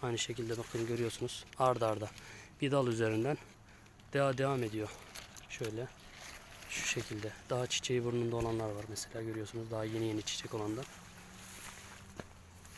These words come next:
Şöyle. Şöyle arda arda dizileni salkım salkım ben bir göstermek istiyorum arkadaşlar. Verimliliği bir görün.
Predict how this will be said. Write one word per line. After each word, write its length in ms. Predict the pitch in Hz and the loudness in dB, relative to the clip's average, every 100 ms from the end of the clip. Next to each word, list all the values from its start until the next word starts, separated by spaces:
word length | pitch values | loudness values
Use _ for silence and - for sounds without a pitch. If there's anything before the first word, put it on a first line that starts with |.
| - - - - | -16 -18 -18 -16
Şöyle. 400 | - 120 101 107 - - - - - - - - - - | -8 -6 -6 -8 -10 -10 -12 -10 -10 -10 -10 -10 -10 -2
Şöyle 200 | 143 135 | 2 8
arda 340 | 151 156 139 | 10 10 10
arda 240 | 123 127 127 | 6 4 4
dizileni 440 | 127 131 127 127 - | 6 6 6 4 2
salkım 440 | - 139 139 160 | 4 6 8 6
salkım 380 | 135 123 120 131 | 6 4 4 4
ben 160 | 135 123 | 4 4
bir 60 | |
göstermek 480 | 123 120 - 127 123 | 4 2 4 4 4
istiyorum 320 | - - 107 | 0 0 0
arkadaşlar. 500 | 113 - 113 - 131 | 0 0 0 0 2
Verimliliği 500 | 131 143 147 139 139 | 4 8 8 6 4
bir 100 | 131 | 4
görün. 220 | 131 113 | 4 4